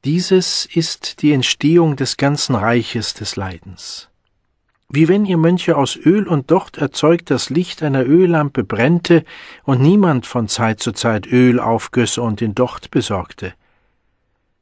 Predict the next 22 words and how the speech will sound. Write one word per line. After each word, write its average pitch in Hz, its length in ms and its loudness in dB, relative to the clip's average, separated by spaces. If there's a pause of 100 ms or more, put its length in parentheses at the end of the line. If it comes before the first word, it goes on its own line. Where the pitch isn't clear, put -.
Dann 110 260 -4
würde 135 320 2
ihr 156 240 2
Jünger 147 320 0
die 135 180 -6
Öllampe, 123 800 -2 (220)
da 90 140 -12
der 98 160 -6
alte 113 240 -2
Brennstoff 113 540 -4
verzehrt 117 580 -4
ist 131 260 -6
und 113 160 -8
kein 113 200 -4
neuer 110 280 0
hinzugetan 117 760 -4
wird, 127 280 -4 (560)
aus - 220 -8
Mangel 135 360 2
an 113 200 -2
Nahrung 107 500 0
erlöschen. 104 540 -8